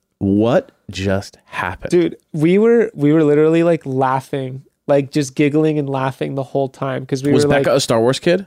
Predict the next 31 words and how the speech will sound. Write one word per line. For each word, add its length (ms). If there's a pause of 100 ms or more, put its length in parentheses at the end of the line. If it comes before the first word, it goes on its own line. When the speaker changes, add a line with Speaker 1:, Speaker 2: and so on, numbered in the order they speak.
(140)
Speaker 2:
Yeah, 260
she 160
was 120
Speaker 1:
Okay. 100
Speaker 2:
a 20
massive 720
Star 160
Speaker 1:
Okay, 160
Speaker 2:
Wars 160
Speaker 1:
so 80
that's, 200
Speaker 2:
kid. 120
Speaker 1:
that's 160
another 240
part 180
of 80
it 80
too, 200
is, 100
like, 180
if 80
you 140
have 180
an 80
emotional 400
connection 400
to 60
Star 320
Wars, 360
it's 340
huge. 640